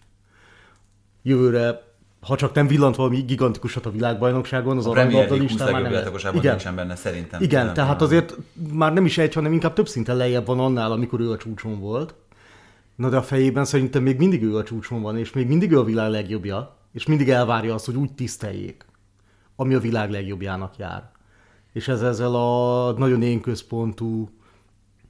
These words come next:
Speaker 1: tényleg narcisztikus vonásokat mutató személyiséggel lehet, hogy nagyon jól együtt jár.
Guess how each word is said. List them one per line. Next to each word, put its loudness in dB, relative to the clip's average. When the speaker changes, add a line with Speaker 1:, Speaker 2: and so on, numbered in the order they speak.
Speaker 1:
tényleg 2
narcisztikus -4
vonásokat -4
mutató -4
személyiséggel -4
lehet, -2
hogy -8
nagyon -6
jól -6
együtt -12
jár. -6